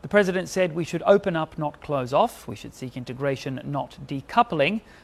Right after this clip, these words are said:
and that this was the way to build an open world economy. The Davos Agenda twenty twenty-two virtual event will run until Friday, with heads of state and government, C E Os and other leaders discussing critical challenges facing the world today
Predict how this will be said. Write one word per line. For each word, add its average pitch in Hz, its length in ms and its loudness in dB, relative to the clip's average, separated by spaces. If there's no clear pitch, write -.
and 123 120 -12
that 127 100 -14
this 139 160 -10
was 139 120 -8
the 135 100 -4
way 127 160 -2
to 123 100 -10
build 123 240 -4
an 127 120 -6
open 131 400 -4
world 110 320 -6
economy. 113 560 -12
The 160 80 -2
Davos 190 460 8
Agenda 170 520 0
twenty - 360 -8
twenty-two 143 540 -6
virtual 135 400 -4
event 123 240 -4
will 123 100 -8
run 123 160 -6
until 117 240 -10
Friday, 139 560 -2
with 113 160 -10
heads 127 220 -10
of 113 100 -12
state 127 300 -6
and 113 120 -12
government, 139 400 -4
C 214 400 -2
E 151 40 2
Os 127 280 2
and 123 160 -8
other 127 280 -2
leaders 117 460 -8
discussing 131 560 -8
critical 143 400 -8
challenges 113 640 -8
facing 117 320 -8
the 107 60 -8
world 107 220 -6
today 151 360 0